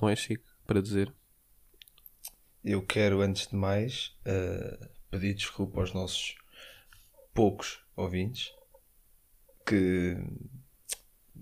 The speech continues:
Speaker 2: por causa de não termos feito episódio nos últimos dias, não é? Mas uma pessoa também tem as suas férias, né? E teve que meter agora estes planos de lado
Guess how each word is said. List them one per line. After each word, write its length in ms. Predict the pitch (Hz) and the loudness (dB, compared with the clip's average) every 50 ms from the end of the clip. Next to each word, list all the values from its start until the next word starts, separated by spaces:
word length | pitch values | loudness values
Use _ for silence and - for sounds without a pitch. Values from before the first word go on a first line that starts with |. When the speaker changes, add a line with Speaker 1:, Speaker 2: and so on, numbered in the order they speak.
| - - | -14 -14
Speaker 2:
por 80 | - - | -8 -2
causa 300 | - 92 92 98 98 95 | 0 0 0 0 -2 -2
de 60 | 95 | -2
não 140 | 98 92 - | -4 -4 -4
termos 260 | - 95 98 98 - | -4 -4 -2 -2 0
feito 220 | - 101 98 - 104 | 0 0 0 0 -4
episódio 500 | - - 104 98 98 101 95 95 95 92 | -2 -2 0 2 2 2 2 2 0 -2
nos 180 | 92 92 92 | -2 -2 -2
últimos 380 | 92 - - - 101 98 104 107 | -4 -6 -6 -6 -6 -4 -4 -2
dias, 340 | 107 110 113 123 113 104 101 | -2 0 2 2 2 2 0
não 160 | 101 95 101 | 0 0 0
é? 140 | 113 110 - - - - - - - - - - - | -2 -4 -6 -12 -20 -20 -18 -16 -16 -16 -18 -18 -8
Mas 280 | - 101 98 101 98 101 | -4 -2 0 0 0 2
uma 120 | 104 101 98 | 0 0 0
pessoa 240 | - - - 104 101 | 0 0 0 0 2
também 240 | - 101 101 101 | 2 2 2 2
tem 420 | 101 - 101 104 110 - - - - - - - | 2 2 0 0 0 -2 -6 -8 -12 -18 -20 -14
as 140 | - - 104 | -10 -6 -4
suas 300 | - - - 98 98 - | -4 -2 0 0 0 0
férias, 440 | - - 104 117 117 110 98 98 101 | 2 4 4 4 4 4 0 -2 -2
né? 220 | 104 104 110 107 - - - - _ - _ _ _ - - - - _ - | -4 -4 -4 -6 -10 -16 -20 -20 _ -20 _ _ _ -20 -20 -20 -20 _ -8
E 480 | - - - 101 107 107 - - - - _ _ _ _ - - - - - - - | -6 -4 -2 -4 -4 -4 -6 -8 -12 -16 _ _ _ _ -20 -20 -20 -20 -20 -12 -6
teve 200 | - 101 98 101 | -4 -4 -4 -2
que 120 | - - | -2 -2
meter 260 | 104 101 - 107 104 98 | 0 2 2 4 4 4
agora 240 | 98 101 101 98 | 4 4 4 4
estes 180 | 95 - - - | 2 0 -2 -6
planos 360 | - - 107 101 98 95 98 | -2 2 4 4 4 2 0
de 80 | - 104 | 0 2
lado 400 | 104 104 104 104 104 107 110 | 4 4 4 4 2 0 -2